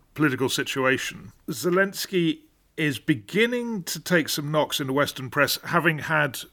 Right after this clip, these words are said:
hero worship basically up until now. Where does he stand in Ukrainian public opinion?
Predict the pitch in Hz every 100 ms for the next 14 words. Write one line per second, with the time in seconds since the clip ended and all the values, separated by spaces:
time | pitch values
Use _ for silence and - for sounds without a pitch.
0 | - - 160 127 117 113 117 135 127 -
1 | 107 - 135 - 131 120 113 - 120 123
2 | 113 - 156 135 117 101 - 110 - _
3 | _ 160 208 277 277 277 - 202 180 170
4 | - - _ _ _ _ 165 160 160 -
5 | 180 165 147 135 123 110 - _ _ _
6 | _ 143 120 - - 110 107